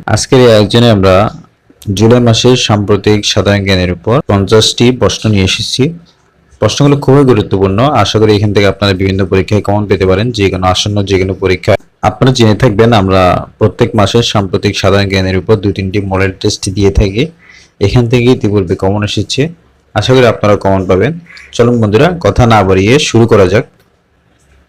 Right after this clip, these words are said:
বন্ধুরা, এক নম্বর প্রশ্নে দেয়া আছে, দেশে বর্তমানে তফসিলি ব্যাংক কয়টি? দেশে বর্তমানে তফসিলি ব্যাংক হচ্ছে বাষট্টিটি। দেশে বর্তমানে তফসিলি ব্যাংক হচ্ছে বাষট্টিটি। দুই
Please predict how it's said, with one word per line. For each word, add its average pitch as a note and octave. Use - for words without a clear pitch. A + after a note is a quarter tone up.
বন্ধুরা, B2
এক A2
নম্বর D3
প্রশ্নে D#3
দেয়া A2+
আছে, A2+
দেশে A2+
বর্তমানে G#2
তফসিলি A2+
ব্যাংক G#2+
কয়টি? F#2
দেশে G#2
বর্তমানে G#2+
তফসিলি G#2
ব্যাংক G#2
হচ্ছে A2+
বাষট্টিটি। G#2
দেশে G#2+
বর্তমানে G2+
তফসিলি G2+
ব্যাংক G#2
হচ্ছে A2+
বাষট্টিটি। G2+
দুই G#2+